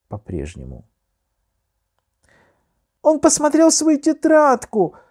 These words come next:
воскликнули в три голоса остальные питомцы Адама Адамыча.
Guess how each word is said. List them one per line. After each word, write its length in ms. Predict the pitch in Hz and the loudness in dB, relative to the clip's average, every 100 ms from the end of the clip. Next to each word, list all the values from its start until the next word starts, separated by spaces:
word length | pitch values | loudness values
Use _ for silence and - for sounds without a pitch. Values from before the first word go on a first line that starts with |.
| _ | _
воскликнули 760 | 131 139 - 147 139 - 127 123 | -6 -6 -6 -8 -8 -10 -10 -10
в 100 | - | -6
три 180 | 127 | -6
голоса 460 | 117 156 220 165 - | -2 -2 -2 -2 -4
остальные 720 | 135 135 - 127 143 131 101 | -8 -8 -6 -6 -4 -4 -6
питомцы 460 | - - 165 151 131 | -8 -6 -6 -2 -2
Адама 300 | 120 127 123 | -2 -2 -2
Адамыча. 500 | 120 110 101 - | -4 -6 -8 -12